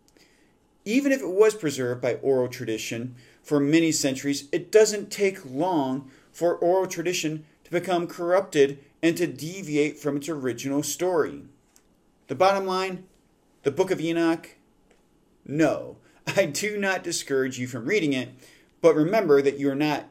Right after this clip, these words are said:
reading Scripture if you choose to do so. Now, having said all of this, I'm not too concerned about people fretting over sources that are cited inside of the Bible.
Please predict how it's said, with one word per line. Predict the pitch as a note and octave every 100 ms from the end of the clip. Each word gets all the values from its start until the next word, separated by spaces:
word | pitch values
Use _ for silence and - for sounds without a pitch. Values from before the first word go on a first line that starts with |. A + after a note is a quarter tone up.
| -
reading | D#3 E3+ D3+
Scripture | - - F#3 - - A2+ G#2+ G#2+ - - -
if | C#3+ C3+
you |
choose | B2+ B2 A2
to | C#3
do | C3 D#3
so. | D3+ A#2 E2+ A#1 - _ _ _ _ _ _ _ _ _ _ - - -
Now, | E3+ F3
having | G#3+ A3 G3+
said | - C4+ E3+
all | A#2+ A2
of | -
this, | - - - - _ _ _ _ _ _ -
I'm | G#3 A#3+
not | A3 G#3 -
too | - C4
concerned | C4 G#3 - D3+ D3+
about | C#3 C3 C3+ B2+
people | - C3+ C3 C3+ C3+
fretting | C3 E3+ E3 B2 A2+ B2 - - _ _ _
over | E3+ E3 D#3 D3+ C#3+ - - _ _ _ _ _ - _ _ _
sources | - - A3+ G#3 - B2 A2+ B2 B2 - _ -
that | D#3
are | D3
cited | C#3+ G#3 E3 C#3 C3+ C3+ -
inside | D#3 D3 C#3+ A#2
of | A#2
the | C#3
Bible. | C#3+ D#3+ B2+ F2